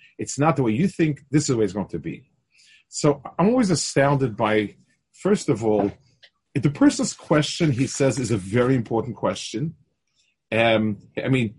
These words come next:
he, he, he, he, he says this is a very, uh, uh, you know, it, it, kushya gedola. Um, tzarich lizbona b'kushya zevruka. The question is not a light question. It's an ob-, it might be quite an obvious question, but it, it, it's a very fundamental question. And, and yet the Rambam knocks it,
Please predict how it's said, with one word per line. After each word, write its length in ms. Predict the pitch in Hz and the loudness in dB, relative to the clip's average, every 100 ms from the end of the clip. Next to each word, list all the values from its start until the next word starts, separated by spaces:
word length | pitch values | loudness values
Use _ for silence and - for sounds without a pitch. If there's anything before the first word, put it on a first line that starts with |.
| - | -8
he, 180 | 135 135 | -4 -2
he, 260 | 104 135 | 0 -2
he, 240 | - 127 - | 0 -6 -6
he, 240 | 110 123 117 | -6 -6 -6
he 140 | 117 | -8
says 260 | - 170 143 | 0 0 0
this 180 | 143 | -4
is 140 | 139 120 | -4 -4
a 60 | |
very, 460 | 107 131 165 160 143 | 0 2 4 4 4
uh, 40 | |
uh, 440 | 120 104 113 - 113 | 2 -4 -4 -2 -4
you 80 | 120 | -2
know, 180 | 110 104 | 0 0
it, 140 | 101 | -2
it, 160 | - 107 | -10 -4
kushya 360 | - 156 156 | 0 0 0
gedola. 440 | 127 147 160 92 - _ _ _ _ | 0 2 4 2 -6 _ _ _ _
Um, 180 | - 107 | -2 -2
tzarich 300 | 101 - 139 | 0 0 0
lizbona 380 | 120 - 151 165 | 0 0 2 2
b'kushya 480 | 135 - 147 143 139 | 0 0 0 2 0
zevruka. 480 | 135 180 - 90 - - - _ | 2 0 0 -6 -8 -20 -20 _
The 160 | - 180 | -4 -4
question 400 | - 262 - 220 | 0 -2 0 -2
is 100 | 147 | 2
not 160 | 175 | 2
a 60 | 156 | 2
light 220 | 117 143 | 2 0
question. 360 | - 165 - 196 | 2 -2 0 -6
It's 140 | - | -4
an 100 | 101 | -4
ob-, 240 | 92 143 - | -2 -4 -4
it 100 | 123 | -2
might 200 | 143 139 | -2 0
be 100 | 110 | -4
quite 280 | - 117 | -2 -4
an 60 | 98 | 0
obvious 300 | 101 175 170 | 0 0 -2
question, 320 | - 104 139 | -4 -4 -4
but 200 | 131 127 _ _ | -4 -6 _ _
it, 180 | 120 151 | -4 0
it, 140 | 143 - | 0 -2
it's 140 | 139 | -4
a 40 | 131 | -4
very 280 | 98 165 202 | 0 0 2
fundamental 440 | 147 117 147 180 | 0 0 0 -2
question. 560 | - 98 - - 139 170 _ _ - - _ _ _ | -2 -4 -4 -4 -4 -6 _ _ -20 -20 _ _ _
And, 240 | 131 135 147 | 0 0 0
and 140 | 143 147 | 2 2
yet 200 | 202 196 | 2 0
the 80 | |
Rambam 640 | 160 143 175 160 143 127 120 | 2 4 4 4 2 2 0
knocks 440 | 131 170 - - | -2 -4 -6 -4
it, 320 | 110 107 - | -2 -2 -8